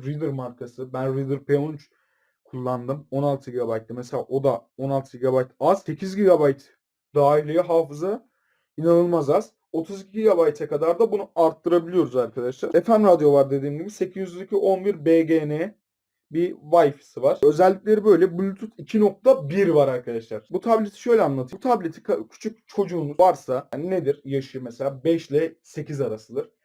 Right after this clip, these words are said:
Beş ile sekiz arası yaşı olan bir kişi için hani bu tablet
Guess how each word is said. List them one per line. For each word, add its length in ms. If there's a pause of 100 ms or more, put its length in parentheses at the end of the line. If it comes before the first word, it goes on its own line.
(340)
Beş 240
ile 60
sekiz 300
arası 380
yaşı 360
olan 240
bir 80
kişi 260
için 320 (280)
hani 240
bu 80
tablet 340